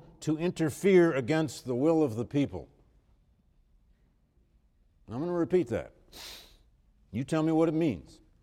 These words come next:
"I shall have no policy of my own to interfere against the will of the people." "I will not take a stand," he said, in effect. He didn't exactly mean that.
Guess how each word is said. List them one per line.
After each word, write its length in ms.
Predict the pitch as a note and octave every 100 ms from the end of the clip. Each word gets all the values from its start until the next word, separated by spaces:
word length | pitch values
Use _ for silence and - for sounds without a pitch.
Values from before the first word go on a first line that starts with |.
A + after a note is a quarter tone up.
| _ _ _ _
"I 140 | - C#3
shall 220 | C#3+ F3
have 220 | D#3+ F3
no 200 | F3 G3
policy 580 | G3 F#3+ G#3 F3+ - F3
of 120 | E3+
my 220 | D#3+ E3
own 280 | E3 F#3 D#3+
to 120 | - D3
interfere 520 | D#3+ C#3 E3 F3 D#3+
against 420 | A2+ D3+ - -
the 80 | C3
will 240 | B2+ E3
of 120 | D3+
the 80 | A#2
people." 360 | B2+ F#3 F3+ - _ _ _ _ _ _ _ _ _ _ _ _ _ _ _ _ _ _ _ _ _ _ _ _ _ _ _ _ _ _ _ _ _ _ _ _ _ _ -
"I 180 | G#2 C3+
will 200 | D#3 D#3+
not 280 | E3 D#3+ - - _ _
take 220 | - D#3+ - - -
a 60 |
stand," 400 | - - A3 E3+ - - _ _ _ _ _ _ -
he 120 | F#2
said, 300 | A2+ G#2 C2 _ _ _ _ _
in 100 | G2
effect. 400 | F#2 - A2 C2+ _ _ _ _ _ _ _ _
He 60 | C#3
didn't 120 | D3+
exactly 460 | G#2+ G2+ B2 - G2+
mean 280 | A#2 C#3+ G2+
that. 220 | C#2+ D2